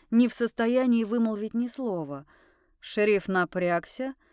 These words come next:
но голоса не подал, будто не желая принимать ничью сторону, и только вновь уткнулся мокрым носом в ладонь подозреваемого.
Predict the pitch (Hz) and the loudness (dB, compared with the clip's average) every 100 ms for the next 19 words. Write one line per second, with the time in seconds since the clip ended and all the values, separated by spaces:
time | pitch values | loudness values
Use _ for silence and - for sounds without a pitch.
0 | _ _ _ 240 269 247 294 311 320 320 | _ _ _ 2 2 4 4 4 2 2
1 | 370 277 220 202 208 202 226 - 226 226 | 2 2 4 4 2 2 -2 0 2 2
2 | 226 220 220 254 214 233 220 220 208 202 | 2 2 4 4 4 2 0 4 4 4
3 | 214 - 214 - 233 339 349 233 185 - | 0 -2 -6 -4 -2 0 2 2 0 -6
4 | - _ 220 214 247 226 233 240 262 330 | -16 _ -2 4 4 4 2 4 4 4
5 | 277 233 254 254 254 240 233 233 226 214 | 2 0 0 2 0 2 2 2 0 -4
6 | 214 233 311 262 226 196 196 190 220 208 | 0 0 0 -2 -4 -2 -4 -2 -2 -4
7 | 202 208 202 233 208 170 156 151 147 143 | -6 -6 -4 -4 -2 -2 -2 -4 -4 -8